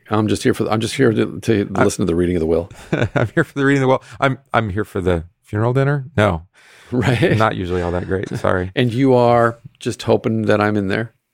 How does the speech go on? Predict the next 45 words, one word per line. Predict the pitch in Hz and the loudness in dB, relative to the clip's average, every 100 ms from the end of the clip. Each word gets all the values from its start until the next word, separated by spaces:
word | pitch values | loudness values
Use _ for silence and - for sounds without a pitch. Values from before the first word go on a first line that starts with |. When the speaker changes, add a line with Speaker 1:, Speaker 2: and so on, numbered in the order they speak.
| _ _ | _ _
Speaker 1:
Just | - | -6
hoping | - 117 - | 0 0 0
there's | 107 | -2
something | - 120 117 | -2 -2 0
left | 113 | 2
Speaker 2:
There's, | 123 104 | 2 2
Speaker 1:
over. | 92 180 | 0 -2
Speaker 2:
<laughs> | |
there's | 92 - | -6 -6
gonna | - 135 | -4 -2
be | 104 | 0
money | 98 98 98 | 0 0 0
handed | 98 98 | -2 0
out | 95 95 | 0 0
at | 95 | -2
the | - | -4
door | 95 95 | 0 0
on | 98 | 0
the | 92 | 0
way | 90 | 0
out. | 92 98 - _ | 2 0 -4 _
Speaker 1:
<laughs> | _ - | _ -6
Right, | 135 143 131 | 0 2 2
exactly. | 151 - 92 - 127 123 - _ _ _ _ - - _ _ _ - | 0 0 0 0 -2 -2 -10 _ _ _ _ -20 -20 _ _ _ -8
Speaker 2:
Uh. | 110 107 | -2 0
Speaker 1:
So | 101 90 131 | 0 2 2
he | 139 | 0
continues, | 135 117 127 110 95 | -2 -2 -2 0 -2
Nagel, | 110 107 104 - - | 0 0 0 -2 -6
uh, | 135 113 107 | -4 -2 0
"Righteousness | 117 127 165 - 151 | 0 2 -2 -4 0
has | - 113 | 2 2
then | 113 110 | 2 0
neither | 107 113 113 110 | 0 2 2 2
its | - 113 - | 0 -10 -6
full | - 123 101 | 0 2 2
weight | 98 117 123 | 0 -2 -4
as | - 101 | -6 -6
judgment, | 90 95 127 156 - 87 - _ _ - - - | -6 0 2 2 -4 -10 -12 _ _ -20 -18 -2
nor | 117 123 | 2 4
as | 135 - | 4 2
freely | - 131 113 | -2 0 2
given | 98 127 120 123 - | 2 2 2 -2 -8
propter | - 127 113 113 | 0 0 0 -2
Christum." | 95 - 165 - 104 90 87 123 | -4 -4 -6 -4 -4 -2 -4 -8